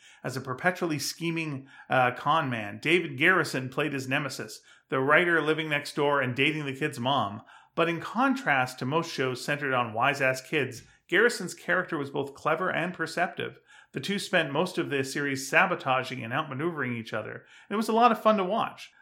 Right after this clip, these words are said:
The schemes escalated into frankly ridiculous heights, uh, and I was still all in. Our, uh, local affiliate canned it before the final few episodes, so I never, uh, saw the producers wreck the show by having Bateman's character exposed for his hoaxing to his mother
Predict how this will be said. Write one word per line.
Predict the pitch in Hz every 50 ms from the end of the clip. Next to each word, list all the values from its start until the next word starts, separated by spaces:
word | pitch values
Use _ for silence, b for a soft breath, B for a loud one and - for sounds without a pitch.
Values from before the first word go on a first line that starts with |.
| b b
The | - 147
schemes | - - - 185 196 196 185 -
escalated | - 160 156 - - - 175 180 170 170 165 160 156
into | 147 143 135 - 143 131
frankly | - - 160 175 170 - 170 147
ridiculous | 127 123 123 170 180 - 143 120 117
heights, | - - 110 113 120 123 - - - B B B B B B
uh, |
and | 143 143 135 135 135 131 131 135 139 139 139 127 131
I | 135 147 156
was | 156 156 147
still | - - - 170 160 170 165
all | - - 127 165 190 196 202 190 -
in. | 165 156 160 135 98 101 110 123 _ b b b b b
Our, | 131 139 139 139 139 135
uh, | 127 131
local | 131 131 151 175 180 185 175 151
affiliate | 143 143 170 165 165 151 131 127 135 -
canned | - 156 175 185 180 147
it | 131 -
before | - 139 131 - 151 147
the | 131 127
final | - - 156 165 156 143
few | - - 139 131
episodes, | 135 156 - 127 120 - 117 113 117 113 -
so | 127
I | 123 123
never, | 135 151 165 170 147 143 143 131
uh, | 127 117 117
saw | 117 - 139 135
the | 131
producers | 131 - 131 139 151 151 - 131 117 117
wreck | 135 156 180 -
the | - -
show | - - 120 110 110 117 131 b b b b b b
by | - 143 131
having | 131 151 151 156 143
Bateman's | 127 147 160 160 - 151 139 131 135
character | - - 156 160 160 156 160 - 127 120
exposed | 120 117 - - - - 151 190 208 185 151 135 -
for | - - 139
his | 135 131
hoaxing | - 135 135 131 131 - 131 123 120
to | 120 -
his | 127 120 117
mother | 120 113 117 123 123 123